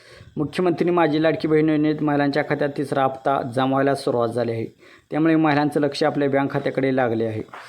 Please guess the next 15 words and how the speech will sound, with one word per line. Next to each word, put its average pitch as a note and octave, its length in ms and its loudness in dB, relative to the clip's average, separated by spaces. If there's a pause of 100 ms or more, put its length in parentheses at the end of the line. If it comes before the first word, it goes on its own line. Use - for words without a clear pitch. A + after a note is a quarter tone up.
(440)
पण D#3 140 2
अद्याप D3+ 280 2
महिलांच्या D3 440 2
खात्यात D3+ 180 0
पैसे C#3+ 380 -2
जमा C3+ 280 2
झालेच B2+ 380 -2
नाहीत. B2 200 -2 (180)
त्यामुळे C#3+ 260 0
महिलांना C#3 360 0
प्रश्न C#3 380 -2
पडला C3+ 320 0
आहे, A2 120 -2 (400)
हे D3 60 -2
नेमके D#3+ 380 2